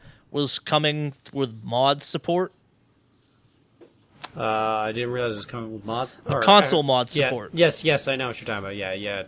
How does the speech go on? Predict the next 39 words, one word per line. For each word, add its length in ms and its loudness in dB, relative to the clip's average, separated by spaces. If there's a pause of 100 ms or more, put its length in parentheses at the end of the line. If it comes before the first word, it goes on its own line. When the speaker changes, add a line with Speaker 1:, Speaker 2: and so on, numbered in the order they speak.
(140)
Speaker 2:
No, 100 -6
I 140 -2
Speaker 1:
Not 240 10
Speaker 2:
actually 60 -12
do 40 -8
Speaker 1:
gonna 200 6
Speaker 2:
know, 40 2
yes. 80 4 (200)
Speaker 1:
happen 160 0
on 180 2
Sony 600 -4
or 80 -6
on 100 -4
the 60 -8
PlayStation 640 -4
four. 500 -4 (460)
Bethesda's 580 4
out 180 8
there 140 0
saying 380 2
Sony 360 2
won't 140 0
allow 220 6
it 100 -2
to 100 -2
happen. 640 0
I, 200 0 (1600)
I 80 10
personally 420 6
think 140 -4
the 60 2
idea 140 4
of 100 0
mods 320 4
on 160 0
consoles 520 -4
is 120 -10
kinda 260 -2
stupid, 540 -4